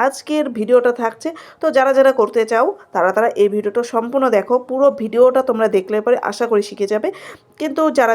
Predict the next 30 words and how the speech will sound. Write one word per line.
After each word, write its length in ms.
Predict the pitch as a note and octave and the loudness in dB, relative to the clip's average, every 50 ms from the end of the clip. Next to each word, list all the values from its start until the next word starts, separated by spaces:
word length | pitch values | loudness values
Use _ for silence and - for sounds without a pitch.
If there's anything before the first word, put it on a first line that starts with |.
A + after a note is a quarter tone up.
| G#3+ | 2
যারা 120 | A3+ B3 C4 D#4 | 2 0 0 -2
করতে 160 | D4+ D4+ D4+ D4 | -2 -4 -2 0
চাও 120 | D4 C4 B3+ C4 | 0 0 0 -2
না 60 | B3+ B3 | -4 -4
তারা 120 | C4+ C4 B3+ C4+ | -4 -4 -2 -2
তারা 100 | B3+ B3+ B3 | -2 -2 -2
দেখো 140 | C4 C4 C#4+ B3+ | -2 -4 -4 -8
না, 60 | C4 C4+ C4 | -8 -8 -10
স্কিপ 200 | - - G#3 G3 - - | -10 -10 -10 -8 -2 2
করে 100 | A3+ B3+ B3+ A#3+ | 2 2 2 0
যেতে 160 | G3 - F#3 F#3 | -2 -4 -4 -4
পারো, 140 | F#3+ G3+ B3+ C4 - | -2 -4 -4 -6 -6
কোনো 180 | G#3 F3+ F#3+ A3+ C4+ C4 G3+ | -8 -4 -2 0 0 0 0
অসুবিধা 360 | F3+ - F3+ D#3+ E3+ D#3+ F3 E3 E3+ | -2 -6 -10 -8 -4 -4 -4 -4 -4
নেই। 100 | E3 D#3 D#3+ - - _ _ _ _ _ _ - | -6 -12 -14 -20 -20 _ _ _ _ _ _ 0
তো 80 | C#4 C4+ C4+ C4+ C4 C4 C4 C4 C4 | 2 4 4 4 4 2 0 0 0
চলো 180 | D4+ D#4 E4+ G4+ G4 - - _ _ _ - F#3+ F#3 F#3 - - | 0 0 0 0 -4 -8 -20 _ _ _ -16 -16 -16 -12 -6 -6
বেশি 160 | C4+ C#4+ E4+ C4+ | -4 -4 -2 -4
বকবক 260 | C#4+ C#4+ - D4 D4 C#4+ C#4 | -4 -2 0 -2 -2 0 -2
না 60 | C#4 C#4 C4+ | -4 -2 0
করে 120 | C#4 C4+ C4 G#3+ G#3+ | 2 2 2 2 -2
ভিডিওটা 340 | G#3+ A#3 B3 B3 B3 C4 C#4 D#4 D#4 - - - - | 0 2 2 2 2 0 -2 -2 -6 -8 -14 -18 -14
শুরু 240 | - - C4 B3+ B3 A3+ - | -8 -6 -2 -2 -2 0 2
করা 200 | G3 F3+ F3+ F3 E3+ D#3+ F3+ | 2 2 2 0 -2 -2 -4
যাক। 280 | F3 E3+ E3 E3 D#3+ - _ - - - _ _ _ _ _ _ _ - | -4 -4 -4 -6 -10 -12 _ -20 -20 -20 _ _ _ _ _ _ _ 0
তো 80 | D#4+ E4+ G#4+ A#4 B4 - - - - A#3 | 2 2 2 2 -2 -6 -8 0 0 2
এটা 120 | B3 C#4+ C#4 C#4+ | 2 2 0 2
Facebook-এরই 480 | D4 A#3 A#3 G#3 G#3+ B3+ E4 F4 E4 B3 F3+ | 2 2 2 2 -2 -6 -4 0 0 0 0
আপডেট 220 | F3+ - F3 F3 - - | -2 -4 -8 -8 -8 -12
ছিল। 140 | G3 F3+ | -10 -10